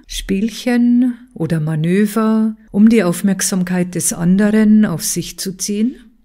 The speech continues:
weil er eigentlich nix vom anderen braucht, weil er alles in sich selber hat. Und so kann eine Liebe erst ins Fließen kommen.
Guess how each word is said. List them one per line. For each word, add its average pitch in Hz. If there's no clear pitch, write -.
weil 175
er 180
eigentlich 180
nix 220
vom 185
anderen 170
braucht, 175
weil 175
er 175
alles 180
in 180
sich 180
selber 165
hat. -
Und 175
so 226
kann 175
eine 180
Liebe 196
erst 185
ins 170
Fließen 208
kommen. 165